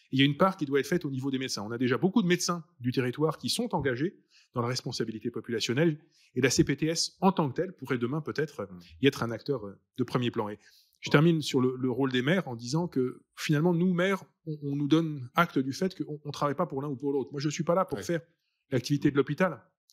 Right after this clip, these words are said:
Speaker 1: Je dis même de temps en temps au directeur que s'il y a moins d'hospitalisation parce que les gens sont en meilleure santé,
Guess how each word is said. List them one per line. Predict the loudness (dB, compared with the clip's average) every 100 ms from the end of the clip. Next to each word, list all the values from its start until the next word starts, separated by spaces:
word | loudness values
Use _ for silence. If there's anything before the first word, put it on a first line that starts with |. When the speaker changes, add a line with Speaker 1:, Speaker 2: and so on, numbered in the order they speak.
| _ _ -4
Speaker 1:
Je |
dis | 2
même | 4 4
de |
temps | 0 0
en | -2
temps | -4
au | -4
directeur | -4 -4 -6 -4
que | -4
s'il | 4 4
y |
a | 6
moins | 6
d'hospitalisation | 4 2 0 0 0 -2 -2 -6
parce | -6
que | -2
les | 0
gens | 0
sont | -4 -6
en |
meilleure | -6 -4 -4
santé, | -4 2 0